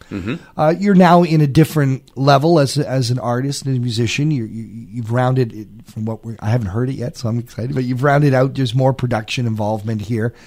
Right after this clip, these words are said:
Speaker 2: Um, you've, you've moved to maybe doing some videos for this, I understand.
Speaker 1: Yeah, there's three videos, uh, and the video for it, mm-hmm, will be released on, uh, Friday as well.
Speaker 2: Okay.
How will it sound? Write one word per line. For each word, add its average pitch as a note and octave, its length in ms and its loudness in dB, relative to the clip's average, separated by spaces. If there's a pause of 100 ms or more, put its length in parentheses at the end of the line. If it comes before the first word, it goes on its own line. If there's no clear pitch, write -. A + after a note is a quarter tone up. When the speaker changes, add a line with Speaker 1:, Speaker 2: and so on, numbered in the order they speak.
(560)
Speaker 2:
Um, B2+ 240 -4
you've, E3+ 380 0
you've D3 200 0
moved D#3 280 4
to C3+ 180 0
maybe C3+ 260 0
doing B2 240 -2
some G#2+ 140 -6
videos F3 360 0
for G#2 120 -10
this, F2+ 240 -12
I F#2 80 -12
understand. D#2+ 360 -16 (480)
Speaker 1:
Yeah, G2 200 -4
there's G2 180 -8
three B2 200 -8
videos, A2+ 480 -6
uh, F2+ 640 -6 (100)
and F#2 260 -8
the F2 100 -8
video G#2 320 -8
for E2+ 280 -8
it, - 80 -12
mm-hmm, F2+ 520 -10
will F#2 80 -8
be F2 120 -10
released E2+ 460 -10
on, E2 400 -10
uh, D#2 380 -12
Friday E2 340 -8
as D#2+ 140 -12
well. G2+ 280 -8 (260)
Speaker 2:
Okay. G2 240 -8